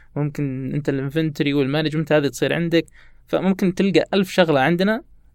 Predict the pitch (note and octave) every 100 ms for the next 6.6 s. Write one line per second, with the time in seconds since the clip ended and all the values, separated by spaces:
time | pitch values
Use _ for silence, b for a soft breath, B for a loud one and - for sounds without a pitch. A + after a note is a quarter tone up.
0 | - D3+ D#3 C3 B2+ - F3 - B2 -
1 | C3+ C3+ C3+ C3 C3+ C#3 E3 - _ -
2 | - _ - - - C#3+ - - - -
3 | - - D#3 D#3 F#3 A3+ F#3 C#3 E3+ D3+
4 | B2+ C3+ C3 - - - D3 B2+ B2 -
5 | - - - C#3 C3+ C3+ C#3 C#3+ D3 F3+
6 | F#3 E3+ E3 D#3 D3 -